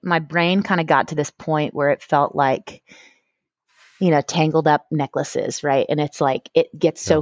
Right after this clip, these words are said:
Speaker 1: frustrating and you don't even want to approach trying to untangle them. And it feels like everything's just been kind of laid out, um,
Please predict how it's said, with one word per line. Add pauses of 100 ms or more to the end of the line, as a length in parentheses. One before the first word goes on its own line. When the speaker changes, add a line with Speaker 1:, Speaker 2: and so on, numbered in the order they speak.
(100)
Speaker 1:
frustrating
and
you
don't
even
want
to
approach
trying
to
untangle
them. (500)
And
it
feels
like
everything's
just
been
kind
of
laid
out, (460)
um,